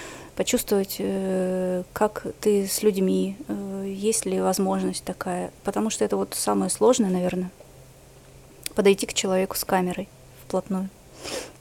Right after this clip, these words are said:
и начать его снимать бесстыдно совершенно, вот в открытую вот так вот брать и снимать человека. Для меня это самое сложное. Даже вот когда, э, это касается, э, близких людей, и даже когда это касается людей, которые не против,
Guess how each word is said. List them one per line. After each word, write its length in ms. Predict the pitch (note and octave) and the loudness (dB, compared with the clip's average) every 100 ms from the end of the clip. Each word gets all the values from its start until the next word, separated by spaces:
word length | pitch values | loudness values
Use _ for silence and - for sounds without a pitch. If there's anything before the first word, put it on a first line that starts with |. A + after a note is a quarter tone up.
| - - - | -20 -10 0
и 80 | G3 | 2
начать 320 | F#3+ G#3 G#3 | 4 2 4
его 80 | G3 | 0
снимать 480 | - G3+ F#3+ G3+ - G#3+ - F#3 F3+ - - F#3+ | 0 0 0 0 -6 -16 -14 -12 -12 -14 -12 2
бесстыдно 720 | F#3+ G3 - - C4+ A3 F#3+ | 4 6 6 8 8 10 6
совершенно, 640 | - F#3+ - G#3+ G3 F#3 | 6 4 6 4 6 6
вот 180 | F#3 - | 4 6
в 40 | |
открытую 540 | G3 - A#3+ C4 A#3 F3+ | 4 6 6 6 6 2
вот 100 | - | 2
так 180 | F#3+ F#3+ | 2 2
вот 80 | |
брать 300 | F#3 A#3 C4+ G3 | 2 4 4 4
и 20 | |
снимать 400 | G#3 F3+ G#3+ A3+ | 2 4 4 2
человека. 640 | - F#3+ F#3+ F3 - F#3+ - - - - - F#3+ | 2 4 4 2 0 -8 -14 -18 -18 -20 -12 0
Для 140 | F#3 | 2
меня 220 | G3 A#3 | 4 4
это 120 | A3+ - | 4 4
самое 320 | G3 F#3 F3+ | 4 4 2
сложное. 480 | - F#3+ F#3+ E3+ E3 | 2 2 2 0 6
Даже 240 | G3+ G3+ | 6 6
вот 120 | F#3+ | 4
когда, 220 | - G3+ G3 | 4 8 8
э, 300 | F#3 F#3 F#3 | 8 4 0
это 100 | F3+ | -2
касается, 520 | G3 F#3+ F#3+ - F3+ - | 0 0 2 0 -2 -4
э, 200 | - - | -6 -2
близких 420 | G3 A3+ - - | 2 2 2 -2
людей, 400 | G3 F3+ A3+ G4 - - - - - - - - - - - - | 0 4 4 2 -2 -14 -20 -20 -20 -20 -20 -20 -20 -20 -10 2
и 40 | |
даже 200 | G#3 G#3 | 4 6
когда 200 | - G#3+ | 10 10
это 120 | G#3 - | 10 6
касается 360 | G3+ G3+ - | 6 6 6
людей, 200 | G3+ G3 | 4 4
которые 340 | G3 - F#3+ F#3 | 4 4 4 6
не 140 | G3 | 4
против, 440 | G#3+ B3 D#4+ G3+ | 10 10 10 4